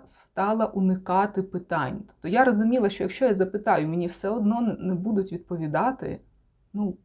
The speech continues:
який сенс? Е, дуже багато було таких моментів, наприклад, е,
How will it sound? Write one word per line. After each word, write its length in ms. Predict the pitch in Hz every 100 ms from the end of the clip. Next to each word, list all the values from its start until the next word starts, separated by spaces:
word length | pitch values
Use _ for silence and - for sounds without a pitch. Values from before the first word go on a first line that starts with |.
| -
який 240 | 180 208
сенс? 580 | 208 196 185 180 - - _ _ _ _ _ _ _ _ _ _ _ _ _ _ _ - - - - - - -
Е, 360 | 180 170 165 165
дуже 520 | 180 - - 170 262
багато 340 | 233 202 240 208
було 180 | 196 202
таких 300 | 208 226 -
моментів, 480 | 196 226 277 269
наприклад, 600 | 190 185 202 240 220 196
е, 480 | 190 185 180 180 180